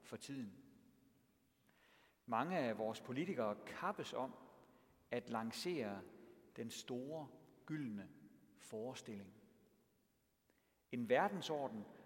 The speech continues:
hvor det er os mennesker, der skaber virkeligheden med vores tanker, vores ord. Det kunne jo godt få en klokke til at ringe hos dem, der kan huske skabelsesberetningen.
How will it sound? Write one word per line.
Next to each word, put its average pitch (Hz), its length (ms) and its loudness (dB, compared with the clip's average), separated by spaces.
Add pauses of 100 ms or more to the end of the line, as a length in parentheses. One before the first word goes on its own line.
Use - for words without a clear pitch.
(120)
hvor 117 100 -6
det 117 120 2
er 113 40 4 (100)
os 202 240 4
mennesker, 151 540 0 (340)
der 117 60 -6
skaber 180 580 2
virkeligheden 117 680 -2 (320)
med 117 100 -8
vores 135 400 0
tanker, 123 460 -4 (380)
vores 113 380 -4
ord. 104 240 -8 (3250)
Det 139 100 -8
kunne 165 120 2
jo 143 80 4
godt 151 180 8
få 143 140 0
en 120 80 2
klokke 147 320 6
til 143 120 0
at 123 120 6
ringe 120 200 2
hos 131 220 -4
dem, 139 220 0
der 156 80 0
kan 113 160 -6
huske 139 340 -6
skabelsesberetningen. 104 1300 -4